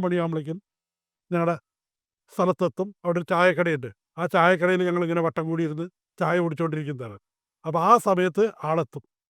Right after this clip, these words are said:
അവിടെ വെച്ചൊരു മീറ്റിംഗ് നടക്കും. അങ്ങനെയാണ് അവിടെ വി എഫ് ഇ സി കെയുടെ ഇത് തുടക്കം വെച്ചിരിക്കുന്നത്. തുടക്കം വെച്ച് അത് കഴിഞ്ഞ് വി എഫ് ഇ സിക്ക് ആയി. പിന്നെ ഞങ്ങൾ തന്നെ ഒരു സമിതി അതിന് രൂപീകരിച്ചു. സമിതി രൂപീകരിക്കുമ്പോൾ തൃശ്ശൂർ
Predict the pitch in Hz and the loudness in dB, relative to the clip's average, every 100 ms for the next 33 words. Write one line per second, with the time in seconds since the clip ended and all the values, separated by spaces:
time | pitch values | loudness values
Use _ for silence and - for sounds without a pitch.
0 | _ 160 175 170 - 175 170 156 156 156 | _ -4 -2 0 0 -2 0 -2 -2 -4
1 | 120 123 113 _ _ 147 165 196 185 170 | -6 -10 -16 _ _ -4 0 2 2 2
2 | 170 156 156 _ _ _ 151 170 190 170 | 2 2 -2 _ _ _ -4 2 2 0
3 | 151 160 165 160 175 _ _ _ _ _ | -4 -4 -2 -4 -8 _ _ _ _ _
4 | _ _ _ 175 170 - 190 196 214 185 | _ _ _ -4 -2 2 2 2 0 -2
5 | 147 147 127 113 117 _ - 180 233 240 | -2 -6 -4 -8 -10 _ -2 0 2 2
6 | 240 208 214 185 208 190 190 170 190 175 | 4 4 4 4 2 2 -2 2 2 0
7 | 165 185 180 170 165 160 165 _ _ 165 | -4 -2 0 0 -2 -6 -8 _ _ -4
8 | 165 185 196 175 170 160 _ _ - 170 | -2 0 2 0 -2 -6 _ _ -8 -4
9 | 170 180 175 196 214 180 170 143 165 175 | -2 -2 0 2 2 2 0 -4 -4 -2
10 | 180 156 123 120 _ _ - 143 190 233 | -2 -4 -8 -14 _ _ -6 -2 0 0
11 | 214 220 214 196 170 175 196 - _ _ | 2 2 2 2 -2 -4 -6 -8 _ _
12 | - 170 - 226 | -6 -4 -2 0